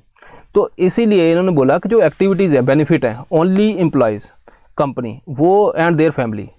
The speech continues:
ठीक है, वो आपने नहीं, उसके अंदर नहीं जाएगा। जैसे मैराथन award वगैरह दे रहे हैं ना, charitable contribution, वो भी इसके अंदर नहीं रहेगा।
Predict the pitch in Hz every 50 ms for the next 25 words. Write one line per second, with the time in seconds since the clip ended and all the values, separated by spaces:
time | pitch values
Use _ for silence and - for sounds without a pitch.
0 | - - 147 160 185 165 - - 147 156 180 190 196 175 170 - - 170 175 175
1 | 165 131 123 117 113 - - 143 139 - - 160 147 147 160 156 147 143 151 147
2 | 143 139 139 143 151 - _ _ _ _ - - - - - 165 160 147 185 180
3 | 170 156 156 151 147 165 165 160 - 165 151 147 156 156 160 160 156 156 151 151
4 | 151 147 143 139 139 135 135 131 131 151 196 208 170 165 156 160 147 165 160 156
5 | 156 147 151 139 135 139 147 147 143 131 147 135 127 139 143 160 156 - - 160
6 | 143 139 143 143 139 135 139 135 131 135 131 135